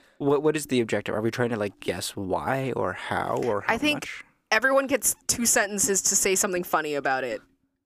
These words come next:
Speaker 2: or comment.
Speaker 1: <laughs> Sh-, oh God, I'm on the spot.
Speaker 2: Okay, fine. You can discuss and
Speaker 1: Okay.
Speaker 2: three hundred twenty-five thousand dollars on a villa for dogs.
Speaker 1: I think they were going through stuff, and she was just trying to repair the relationship.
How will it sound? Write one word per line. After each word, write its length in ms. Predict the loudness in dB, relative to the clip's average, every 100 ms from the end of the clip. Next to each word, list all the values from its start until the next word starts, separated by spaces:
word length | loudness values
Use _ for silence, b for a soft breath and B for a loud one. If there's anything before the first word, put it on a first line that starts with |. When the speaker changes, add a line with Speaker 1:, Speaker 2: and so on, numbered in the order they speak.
| _ -20 -4
Speaker 2:
or 120 | -2
comment. 500 | 2 2 2 0 0 -2 -8
Speaker 1:
<laughs> 200 | -14 -6
Sh-, 220 | -2 -2 0
oh 180 | 0 0
God, 300 | 2 2 2
I'm 160 | 0
on 100 | -4
the 120 | -4 -4
spot. 520 | -2 0 0 0 -2 -6 -16 -14 B B B B B B 0
Speaker 2:
Okay, 180 | 0
fine. 200 | 2 0
You 60 | 0
can 140 | 0
discuss 680 | 2 2 2 2 0 -2 -4 -2
and 460 | -2 -2 -4 -6 -10 _ _ _ _ _ _ _ _
Speaker 1:
Okay. 340 | -4 -2 -4 -6 -12 _ _
Speaker 2:
three 140 | 0
hundred 160 | 2 2
twenty-five 340 | 0 0 0
thousand 240 | 0 0 0
dollars 360 | 0 0 -2
on 120 | -4 -6
a 60 |
villa 680 | -6 -4 -2 -2 -4 -4 -10 -18 _ _ _ _ _
for 120 | -6
dogs. 800 | -2 -2 0 0 -2 -8 -14 -4 0
Speaker 1:
I 80 | 0
think 160 | 2
they 80 | 2
were 80 | 2
going 240 | 2 -2
through 140 | -2 0
stuff, 400 | 0 0 -2 -6
and 220 | -6 -4
she 180 | -2 -2
was 240 | -2 -2
just 180 | -4 -4
trying 200 | -4 -4
to 40 |
repair 300 | -4 -4 -6
the 80 | -4
relationship. 800 | -4 -4 -4 -4 -6 -6 -6 -8